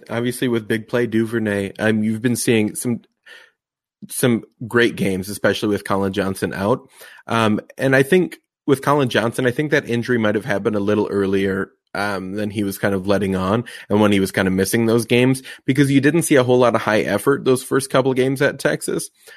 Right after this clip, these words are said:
Um, so definitely something that I wanna go back and watch that film again on.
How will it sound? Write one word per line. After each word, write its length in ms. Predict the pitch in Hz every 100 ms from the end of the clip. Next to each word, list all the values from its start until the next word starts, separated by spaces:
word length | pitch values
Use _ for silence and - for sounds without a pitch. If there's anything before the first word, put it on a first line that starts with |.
| -
Um, 260 | 131 123 113
so 160 | -
definitely 460 | 123 117 127 151 143
something 640 | - 123 113 117 110 104
that 100 | 110
I 60 | 110
wanna 240 | 104 104
go 120 | 101 101
back 220 | 101 101
and 80 | 98
watch 220 | 98 -
that 180 | 101 -
film 220 | 104 101
again 420 | 92 98 104 131 -
on. 340 | 131 143 156